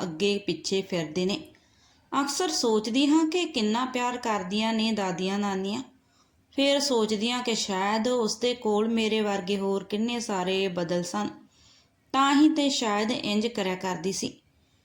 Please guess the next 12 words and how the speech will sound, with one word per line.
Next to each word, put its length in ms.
ਪਰ 180
ਹੁਣ 260
ਕੀ 300
ਹੋ 140
ਸਕਦਾ 400
ਹੈ, 300
ਉਸ 300
ਨੇ 200
ਕਿਹੜਾ 360
ਵਾਪਸ 440
ਆਉਣਾ 220
ਹੈ? 40